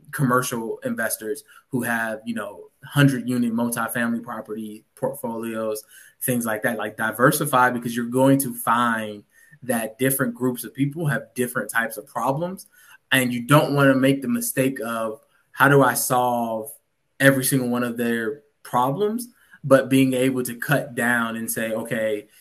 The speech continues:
here's where I can really focus on and bring value to this very specific subset of, of people." Um, and that's what I did in talking to all those different users on the demand side and also talking to a bunch of contractors on the issues that they're having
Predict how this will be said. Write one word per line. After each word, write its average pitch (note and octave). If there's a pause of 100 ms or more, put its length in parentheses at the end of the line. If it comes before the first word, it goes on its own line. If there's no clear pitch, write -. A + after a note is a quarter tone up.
(120)
here's E3
where B2+
I B2+
can B2+
really B2
focus A#2+
on A#2
and A2
bring A2
value C#3+ (180)
to C3
this C3+
very B2+
specific A#2+
subset A#2
of, G#2+ (160)
of A2
people." A#2 (240)
Um, G#2
and A2+
that's B2
what B2
I A2+
did A2+
in G#2+
talking A#2
to A2
all A2+
those A2
different A2
users A#2+
on A2+
the A2
demand B2+
side C3 (220)
and A#2
also B2
talking A#2+
to A2+
a G#2
bunch A#2+
of A#2
contractors A#2
on G#2+
the A#2
issues C#3
that A2+
they're C#3
having A#2